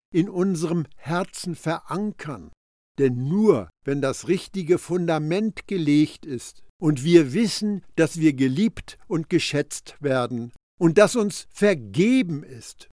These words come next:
und dass wir für immer frei von Sünde und in Gott geborgen sind, dann kommt etwas in uns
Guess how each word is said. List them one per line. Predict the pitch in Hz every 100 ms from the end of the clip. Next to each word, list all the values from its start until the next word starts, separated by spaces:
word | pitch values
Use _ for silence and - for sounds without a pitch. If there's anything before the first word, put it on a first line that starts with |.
| _
und | 170 165
dass | 202 185
wir | 233 220
für | 208 196 - -
immer | 240 269 233
frei | - - 143 175 233 226
von | - 196 175 139
Sünde | 104 123 220 240 254 196 151 _ -
und | 185 196
in | 180 151 110
Gott | 180 190 -
geborgen | 156 107 143 190 190 143 110 101
sind, | 98 135 143 - - _
dann | 135 180 202 - -
kommt | - 139 143 - -
etwas | 131 - - 110 113 - _ -
in | 165 190
uns | - 127 139 - -